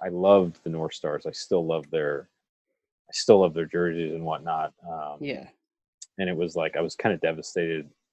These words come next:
Speaker 1: when they left to Dallas, and I was, I was thinking, I was like, I'm not even from Minnesota at the time. I was like, "How do you, how do you get rid of the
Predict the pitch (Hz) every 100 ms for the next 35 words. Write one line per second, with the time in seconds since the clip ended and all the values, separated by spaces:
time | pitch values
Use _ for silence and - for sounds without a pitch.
0 | _ - 87 82 80 78 78 - _ _
1 | _ _ _ _ _ _ _ _ - 98
2 | 98 92 - - 85 85 85 82 78 -
3 | 90 80 80 - - - 120 - 123 110
4 | 101 90 90 - 127 143 120 - 104 95
5 | 90 92 87 - 85 80 78 80 - 110
6 | 165 165 147 135 131 _ _ _ _ _
7 | _ _ - 135 196 160 143 76 98 104
8 | 90 85 80 80 85